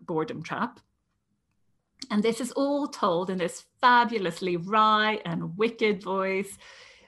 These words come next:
even as the Blitz kind of tears down the country around them. It's just really funny. Um,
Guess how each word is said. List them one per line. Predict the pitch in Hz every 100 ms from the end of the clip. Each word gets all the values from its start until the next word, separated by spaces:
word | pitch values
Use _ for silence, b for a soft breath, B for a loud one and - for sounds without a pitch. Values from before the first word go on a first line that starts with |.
| B
even | 254 254 220
as | 196
the | 196
Blitz | 165 202 220 220 -
kind | - 208
of | 180
tears | - - 220 220
down | 214 196
the | 175
country | - 196 190 190 185
around | 185 180 175
them. | 165 170 185 208 b b b -
It's | 208 214
just | 214 180 - - 185
really | 190 185 175
funny. | 180 170 170 175 214 247 - _ _ _ _ _ _ -
Um, | 190 180 170